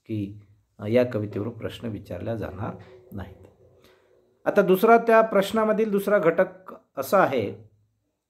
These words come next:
दुसरा भाग प्रश्न विचारण्याचा असा आहे, त्याला वस्तुनिष्ठ प्रश्न आपण म्हणतो. वस्तुनिष्ठ प्रश्न वर विचारला जातो, खाली त्याला चार पर्याय दिलेले असतात.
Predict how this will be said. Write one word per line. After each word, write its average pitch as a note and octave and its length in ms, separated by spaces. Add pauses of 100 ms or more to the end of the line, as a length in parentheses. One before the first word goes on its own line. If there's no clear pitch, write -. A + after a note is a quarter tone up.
(680)
दुसरा F3 300
भाग F3 240
प्रश्न E3+ 400
विचारण्याचा D#3+ 600
असा C#3 200
आहे, B2+ 120
त्याला C3+ 180
वस्तुनिष्ठ C3 600
प्रश्न A#2+ 360
आपण A2+ 240
म्हणतो. A2 580 (840)
वस्तुनिष्ठ E3+ 520
प्रश्न D3+ 380
वर C#3+ 220
विचारला C3+ 460
जातो, C3 300
खाली C3 180
त्याला B2+ 240
चार B2 260
पर्याय A#2+ 320
दिलेले A#2 320
असतात. A#2+ 460